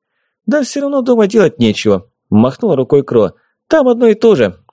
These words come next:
Мозгоедство родителей, звонки дураков этих из института со своим «Ну пошли с нами Новый год встречать». Вот мне делать больше нечего, только с ними на чьей-то квартире дешевую водку трескать,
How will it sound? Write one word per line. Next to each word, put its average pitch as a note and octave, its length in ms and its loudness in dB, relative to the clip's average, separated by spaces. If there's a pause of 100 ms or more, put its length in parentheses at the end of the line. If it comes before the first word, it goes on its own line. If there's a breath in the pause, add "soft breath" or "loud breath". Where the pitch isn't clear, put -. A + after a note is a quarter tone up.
(120)
Мозгоедство F#3+ 800 -2
родителей, E3 540 0 (240 soft breath)
звонки A3+ 480 -2
дураков E3 540 0
этих F3 260 -2
из E3 140 -4
института E3+ 640 -2 (160 loud breath)
со - 180 -2
своим D#3+ 300 -2
«Ну B3 100 0
пошли C4 340 -2
с - 100 -12
нами D3+ 200 0
Новый E3+ 240 0
год D3+ 180 2
встречать». C#3 540 -2 (500)
Вот C3 320 0
мне C3+ 140 -4
делать C#3+ 260 0
больше B2+ 280 -4
нечего, B2 420 -2 (160 soft breath)
только D#3 300 0
с - 120 -8
ними F3+ 160 -2
на B2+ 160 -4
чьей-то C3+ 340 -2
квартире F#3 540 -2
дешевую F3 420 -4
водку A3 280 -4
трескать, B2+ 520 -2